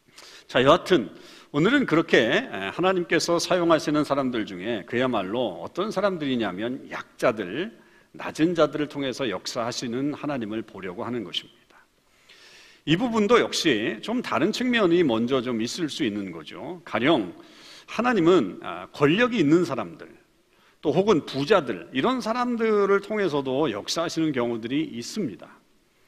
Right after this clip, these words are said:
뭐 우리가 성경을 통해서 보면 아브라함 같은 사람은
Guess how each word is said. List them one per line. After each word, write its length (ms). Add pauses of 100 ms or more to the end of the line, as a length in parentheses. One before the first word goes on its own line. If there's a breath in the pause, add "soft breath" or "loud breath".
(300 soft breath)
뭐 160
우리가 220
성경을 380
통해서 320
보면 720 (100)
아브라함 460
같은 300
사람은 540